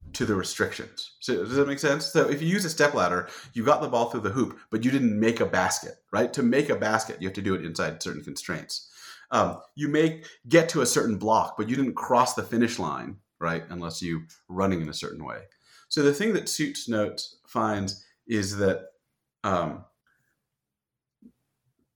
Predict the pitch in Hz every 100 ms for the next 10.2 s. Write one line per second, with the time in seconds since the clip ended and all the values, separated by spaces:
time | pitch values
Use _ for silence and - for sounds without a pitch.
0 | _ _ _ _ _ _ _ _ _ _
1 | _ _ _ _ _ _ _ _ 123 156
2 | 156 123 139 160 165 110 110 147 226 -
3 | - - 135 131 113 - - 170 117 85
4 | 78 - _ _ _ _ _ _ _ _
5 | - 139 - 190 185 - 127 - - 160
6 | 147 - 135 117 104 107 110 95 98 101
7 | 82 - 87 - - 117 131 139 165 151
8 | 135 110 - 120 110 92 - 101 82 67
9 | - - - 110 101 90 95 78 90 85
10 | 80 80